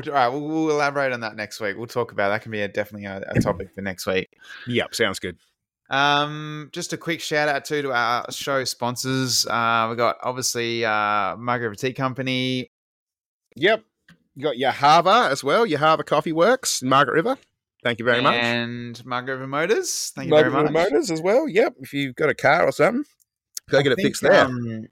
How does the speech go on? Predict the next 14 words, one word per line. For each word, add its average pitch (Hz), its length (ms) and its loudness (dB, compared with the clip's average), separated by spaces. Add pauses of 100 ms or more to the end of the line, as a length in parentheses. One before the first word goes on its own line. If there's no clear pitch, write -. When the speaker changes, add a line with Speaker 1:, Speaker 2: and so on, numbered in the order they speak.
(180)
Speaker 1:
I 135 100 -10
think 165 360 -10
I 151 100 -6
might 127 240 0
have 123 200 -4
to 113 280 -4
reach 120 580 -4
out 113 360 0
and 107 160 -8
find 113 640 -6
us 110 260 -6
a 107 60 -6
sponsor 104 460 -4
from 101 480 -4